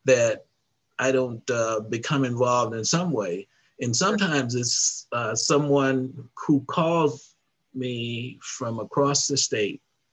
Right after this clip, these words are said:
who has a problem and they need some help.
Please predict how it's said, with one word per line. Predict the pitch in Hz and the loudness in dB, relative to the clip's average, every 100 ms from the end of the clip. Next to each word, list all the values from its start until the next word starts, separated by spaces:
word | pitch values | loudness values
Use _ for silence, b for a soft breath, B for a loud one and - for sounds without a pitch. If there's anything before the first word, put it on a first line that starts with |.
| _ _ _ _ | _ _ _ _
who | - 139 | 2 4
has | 139 127 117 | 6 4 2
a | 123 | -2
problem | 117 135 120 104 82 82 87 _ _ _ _ _ _ _ | -2 -2 0 -2 -6 -12 -16 _ _ _ _ _ _ _
and | 110 113 110 | -6 -4 -2
they | 113 117 | 0 2
need | 117 113 110 | 0 -2 -2
some | 123 107 | -4 -2
help. | 123 90 - | -2 -2 -8